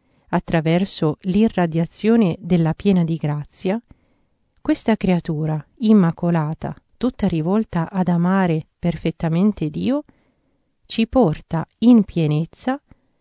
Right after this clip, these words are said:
alla visione grandiosa della teologia francescana, che afferma il primato assoluto di Cristo e di Maria, per cui tutto il creato è stato fatto per Lui.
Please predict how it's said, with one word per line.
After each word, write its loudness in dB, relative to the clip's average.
alla 4
visione 2
grandiosa 0
della 0
teologia 0
francescana, -4
che -2
afferma 0
il -6
primato -2
assoluto -4
di -8
Cristo -4
e -2
di 0
Maria, -4
per -2
cui 0
tutto -4
il -2
creato -4
è 0
stato -4
fatto -4
per 0
Lui. -2